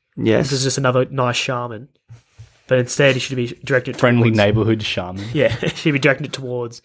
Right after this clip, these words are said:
Speaker 2: the woman in white. And then he realizes his mistake, 'cause it's such a crucial line. 'Cause it's, this is for the third act. You, like, need it,
Speaker 1: Yeah.
Speaker 2: like, for the suspense. Like, to, to fully engage it. So, like, fuck that bitch, bro. <laughs>
Speaker 1: Yeah.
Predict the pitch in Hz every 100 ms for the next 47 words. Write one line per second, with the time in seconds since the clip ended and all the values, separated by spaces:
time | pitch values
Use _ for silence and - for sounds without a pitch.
0 | _ _ _ - - - 139 135 123 117
1 | 113 127 123 117 143 _ _ _ _ -
2 | _ _ _ _ - - - _ _ _
3 | - 135 127 127 143 139 135 127 - 120
4 | - 135 127 - 139 131 185 170 - 139
5 | - 131 123 117 113 120 _ _ _ _
6 | _ 143 131 - 156 180 175 147 - 139
7 | 123 120 156 - 143 131 123 135 131 143
8 | - 113 - - 135 131 127 - 127 180
9 | 185 - _ _ _ _ _ _ _ _
10 | _ - 117 - 139 - 151 135 123 123
11 | 123 131 160 - - 143 123 117 - _
12 | _ _ - 139 - 123 - 120 - -
13 | - - - 190 - - - - - 98